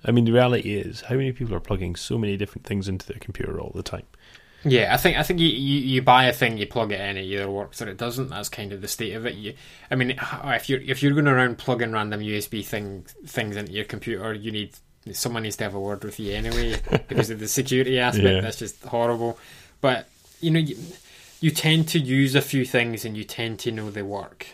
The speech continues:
Speaker 2: you know, and if they don't work, you're going to find out really early on. It's not like they run, you know, they run slower than expected to the point where you can't use them, or, you know, like, it's messing your data up. They either just work or they don't work. These things are designed to be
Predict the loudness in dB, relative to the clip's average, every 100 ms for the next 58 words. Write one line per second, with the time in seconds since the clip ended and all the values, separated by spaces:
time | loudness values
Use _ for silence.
0 | -14 -12 -10 -8 -6 -6 -4 -2 -4 -4
1 | -8 -8 -8 -8 -4 -2 0 2 2 2
2 | 2 0 0 -2 -2 -2 -6 -6 -4 -2
3 | -2 0 0 2 0 -2 -8 -14 -20 -18
4 | -20 -10 -2 0 -2 -4 -12 _ 0 4
5 | 4 2 2 4 6 4 2 0 -2 -2
6 | -2 -4 -8 -8 -8 -10 -8 -8 -8 -8
7 | -8 -8 -8 -6 -8 -8 -12 -10 -8 -8
8 | -8 -10 -10 -12 -14 -12 -10 -8 -8 -6
9 | -6 -6 -6 -8 -6 -6 -4 -4 -4 -6
10 | -4 -6 -8 -6 -6 -6 -10 -10 -10 -10
11 | -10 -14 -10 -8 -6 -6 -6 -8 -8 -8
12 | -6 -8 -8 -12 -12 -12 -10 -10 -10